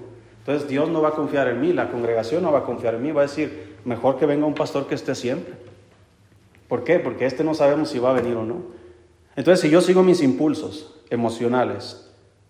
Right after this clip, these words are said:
no voy a llegar a ninguna parte. ¿Por qué? Porque el corazón es cambiante. La Biblia dice que el corazón es engañoso más que todas las cosas, y luego añade, "y perverso". Significa que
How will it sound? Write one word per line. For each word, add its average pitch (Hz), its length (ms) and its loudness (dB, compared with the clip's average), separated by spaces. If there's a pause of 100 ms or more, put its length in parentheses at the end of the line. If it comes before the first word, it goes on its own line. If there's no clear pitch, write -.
(380)
no 131 160 2
voy 147 140 4
a 139 40 6
llegar 127 220 4
a 131 60 6
ninguna 110 320 -2
parte. 131 340 -4
¿Por 135 200 0
qué? 170 160 4
Porque 135 260 -2
el 131 100 0
corazón 139 380 0
es 165 100 -4
cambiante. 147 540 -4 (380)
La 135 120 0
Biblia 143 200 0
dice 165 260 0
que 147 80 -4
el 131 100 -6
corazón 139 380 -4
es 143 100 -6
engañoso 135 540 -4
más 123 240 -4
que 131 100 -8
todas 120 240 -2
las 110 140 -4
cosas, 110 540 -8
y 127 80 -6
luego 139 420 -2
añade, 117 460 -4 (140)
"y 127 120 -4
perverso". 117 580 -6 (1000)
Significa 151 560 2
que - 580 0